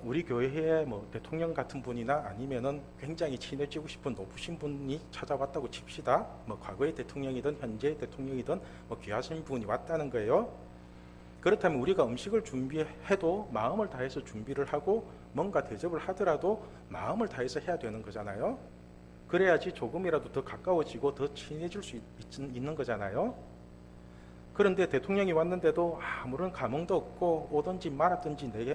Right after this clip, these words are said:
내하고 무슨 상관이 있냐고 해버린다면은 평생 가도 대통령하고는 친해질 수 없겠죠. 그죠? 사실 우리가 하나님과 진짜로 친해질 수 있는 시간은 이 예배 시간이거든요.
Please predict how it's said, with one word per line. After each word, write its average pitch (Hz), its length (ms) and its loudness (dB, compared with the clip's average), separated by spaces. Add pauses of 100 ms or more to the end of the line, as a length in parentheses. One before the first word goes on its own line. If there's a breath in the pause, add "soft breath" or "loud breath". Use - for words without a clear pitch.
내하고 120 300 2
무슨 123 260 -6
상관이 165 340 0
있냐고 160 320 0
해버린다면은 135 800 0 (680 loud breath)
평생 165 280 -2
가도 233 220 0
대통령하고는 175 680 -4
친해질 170 380 -8
수 - 140 -8
없겠죠. - 500 -10 (1000)
그죠? - 200 -14 (1040 loud breath)
사실 180 240 0
우리가 180 760 6 (200)
하나님과 214 460 4
진짜로 233 460 0
친해질 170 460 -2
수 - 140 -2
있는 143 180 0
시간은 156 680 -2 (720)
이 110 200 -6
예배 165 220 0
시간이거든요. 113 840 -6